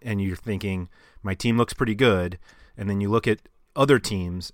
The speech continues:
and people have two spots open because they're like, could be the slate you play De Bruyne and Aguero or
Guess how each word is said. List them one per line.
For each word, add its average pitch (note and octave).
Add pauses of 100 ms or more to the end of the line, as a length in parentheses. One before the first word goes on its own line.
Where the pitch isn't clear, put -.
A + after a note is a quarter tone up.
and G2+
people A2
have G2
two B2
spots -
open D3 (420)
because G#2
they're G2
like, F#2 (500)
could F#2
be G#2
the F#2+
slate A#2+
you A2+
play B2+
De A#2+
Bruyne G2+
and F#2+
Aguero F#2
or F2+